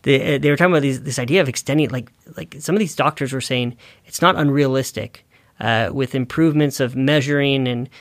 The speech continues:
and some supplements and, and some lifestyle changes that people could live, a lot of people could live to a hundred twenty, a hundred thirty, a hundred forty, which I think is, is wild to think about. But,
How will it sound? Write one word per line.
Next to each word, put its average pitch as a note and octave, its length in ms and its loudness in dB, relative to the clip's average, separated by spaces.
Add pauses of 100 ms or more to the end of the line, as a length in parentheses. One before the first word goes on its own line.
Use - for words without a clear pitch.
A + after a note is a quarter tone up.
(140)
and - 120 -8
some B2+ 140 -4
supplements C#3+ 640 2
and, A#2+ 260 -2
and B2+ 200 -6
some A#2+ 320 -4
lifestyle C#3 400 0
changes B2+ 360 -2
that A#2 140 -10
people - 280 -2
could C3 160 -6
live, C3 480 0 (380)
a - 40 -4
lot C#3+ 160 4
of F#3 60 2
people C#3 160 2
could B2 140 -2
live B2+ 260 0
to - 100 -6
a B2 40 -2
hundred B2+ 260 0
twenty, B2 300 -2
a A2+ 40 -4
hundred A#2+ 240 -2
thirty, A#2+ 260 -4
a A#2+ 40 -8
hundred A#2+ 260 -2
forty, B2 280 -4
which C3 200 -4 (120)
I D3 160 0
think C3+ 200 -2
is, A#2+ 200 -6 (320)
is B2 160 -2
wild C3 500 2
to B2 100 -4
think C3 160 -2
about. B2+ 280 -6
But, C3+ 240 -4